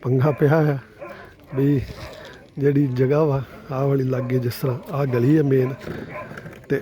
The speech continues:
ਇੱਥੇ ਜਗ੍ਹਾ ਵਾ ਤੇ ਇਹ ਜਗ੍ਹਾ ਜਿਹੜੀ ਆ ਕਹਿੰਦੇ ਕਿ ਇਹ ਛ-, ਖਾਲੀ ਛੱਡੋ ਜਾਂ ਇੱਥੇ ਸਬਜ਼ੀਆਂ ਨਾ ਲਾਓ ਜਾਂ ਫਲਾਵਰਸ ਨਾ ਲਾਓ।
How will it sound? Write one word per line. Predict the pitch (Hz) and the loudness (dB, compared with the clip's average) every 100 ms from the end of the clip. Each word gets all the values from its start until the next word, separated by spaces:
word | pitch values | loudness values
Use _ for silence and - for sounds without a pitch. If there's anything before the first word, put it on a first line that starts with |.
| - | -2
ਇੱਥੇ | 131 - 160 | -4 2 2
ਜਗ੍ਹਾ | 127 120 143 | 2 0 0
ਵਾ | 135 127 - - - - - - | 0 -4 -14 -20 -20 -20 -20 -10
ਤੇ | - - - - - | -10 -10 -20 -16 0
ਇਹ | 175 180 | 4 6
ਜਗ੍ਹਾ | 160 160 160 | 4 4 4
ਜਿਹੜੀ | 156 151 151 | 2 2 2
ਆ | 147 | 0
ਕਹਿੰਦੇ | 139 143 143 | 0 0 0
ਕਿ | 147 | 0
ਇਹ | 151 139 135 | 0 0 -4
ਛ-, | - - - - | -8 -14 -14 -6
ਖਾਲੀ | 131 131 | -2 0
ਛੱਡੋ | 123 135 127 135 135 - - - | 0 -2 0 -2 -4 -12 -16 -2
ਜਾਂ | 139 | 0
ਇੱਥੇ | 127 143 | 2 0
ਸਬਜ਼ੀਆਂ | 131 127 120 131 | 2 0 2 2
ਨਾ | 131 | 2
ਲਾਓ | 131 131 127 | 0 0 -2
ਜਾਂ | 127 135 | -2 -2
ਫਲਾਵਰਸ | 117 131 127 117 | -2 0 0 0
ਨਾ | 139 135 | 0 0
ਲਾਓ। | 123 123 | -2 -6